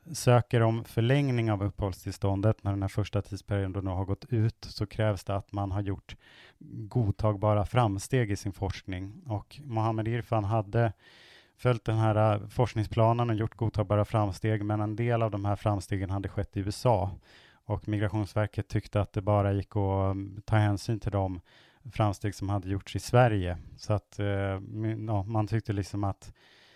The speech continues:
eh, Mohammed Irfan måste fysiskt vara i Sverige och göra de här, eh,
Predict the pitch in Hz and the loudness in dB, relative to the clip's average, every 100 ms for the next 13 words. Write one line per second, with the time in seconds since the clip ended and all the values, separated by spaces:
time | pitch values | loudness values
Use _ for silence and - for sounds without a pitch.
0 | _ _ - 98 98 98 101 104 104 101 | _ _ -8 -4 -2 0 0 2 2 2
1 | 107 - 107 104 104 - - 107 - 120 | 0 2 2 2 -2 -2 -2 -2 2 0
2 | 117 - 98 - 101 95 95 95 - 113 | 0 -6 -6 -2 0 0 -2 -4 2 2
3 | 104 98 92 98 98 95 95 110 98 92 | 4 0 0 0 2 2 2 2 0 0
4 | 95 92 92 | 0 0 -2